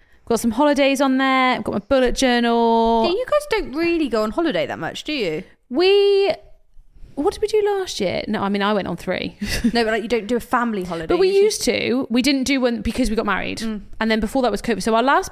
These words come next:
Speaker 1: proper big holiday was Canada. I feel like we do all or nothing. We're big or
Speaker 2: Yeah,
Speaker 1: not.
Speaker 2: big or
Speaker 1: But yeah, this year, obviously twenty twenty-four, we got a big holiday. Um, and I wanna try and squeeze in another little holiday, like, the whole cozy. So I've got, like,
Speaker 2: Mm.
Speaker 1: my home is organised and calm. Like, you know, when everything just has a place,
Speaker 2: Mm.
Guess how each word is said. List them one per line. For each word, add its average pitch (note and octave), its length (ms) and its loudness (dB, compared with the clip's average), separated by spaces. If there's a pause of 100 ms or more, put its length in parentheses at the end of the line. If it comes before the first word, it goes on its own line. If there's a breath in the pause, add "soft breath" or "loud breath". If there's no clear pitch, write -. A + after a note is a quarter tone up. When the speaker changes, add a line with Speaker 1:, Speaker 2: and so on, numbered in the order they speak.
(140)
Speaker 1:
proper C#4 300 0
big C4+ 240 -2
holiday F3 220 0
was E3 120 -4
Canada. - 580 -6 (540 soft breath)
I - 60 0
feel D#4+ 120 4
like D4+ 80 4
we D4 80 2
do B3 160 0
all A#3+ 180 2
or G#3 80 2
nothing. G3 320 -4
We're F#3+ 140 0
big F#3+ 220 -2
or F3 340 0
Speaker 2:
Yeah, F#3 220 -6
Speaker 1:
not. F3 280 0
Speaker 2:
big G3 100 -10
or G3 80 -12 (220 loud breath)
Speaker 1:
But A3 120 4
yeah, G3 120 4
this G3 240 2
year, G3 300 0
obviously G3 320 0
twenty G3+ 200 0
twenty-four, F#3+ 280 -2
we F3+ 80 0
got E3+ 120 -2
a - 40 -2
big F#3 160 -2
holiday. F3 520 -2 (440 soft breath)
Um, F3 500 2
and F#3+ 120 2
I - 20 4
wanna G3 200 2
try F#3+ 200 -2
and F3 120 -2
squeeze F3+ 300 -4
in E3 60 -2
another E3 260 -2
little D#3+ 200 -4
holiday, D#3+ 260 -4
like, E3+ 240 -6
the E3+ 80 -4
whole E3 440 -2 (300)
cozy. E3+ 560 -4
So G3 140 0
I've F#3+ 80 0
got, A3+ 140 2
like, G3 160 2
Speaker 2:
Mm. G3+ 80 -8
Speaker 1:
my G3 140 2
home G#3+ 360 2
is G3+ 120 0 (340)
organised G#3+ 560 2
and G3 140 -4
calm. F#3 500 -2
Like, G3 100 -2
you G#3+ 60 -2
know, A#3 80 0
when B3 80 0
everything A#3 280 -2
just - 120 -6
has G3+ 140 -4
a F#3 40 -8
place, G3+ 500 -4
Speaker 2:
Mm. F#3 140 -10